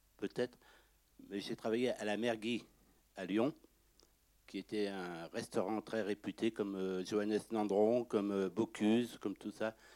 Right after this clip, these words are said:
C'était toute une famille comme ça de, de grands cuisiniers. J'ai travaillé pendant dix mois là-dedans et j'ai fait un stage chez Paul Bocuse.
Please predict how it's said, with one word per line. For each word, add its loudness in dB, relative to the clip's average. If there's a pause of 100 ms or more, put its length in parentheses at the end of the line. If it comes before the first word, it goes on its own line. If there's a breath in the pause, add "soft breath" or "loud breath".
(140 soft breath)
C'était -6
toute -12
une -4
famille -6
comme -10
ça -4
de, -6
de -6
grands -4
cuisiniers. 0
J'ai -8
travaillé -2
pendant -2 (420 soft breath)
dix 4
mois 12
là-dedans 4 (680)
et 2
j'ai -2
fait -2
un 0
stage 2
chez -4 (680)
Paul 2
Bocuse. -2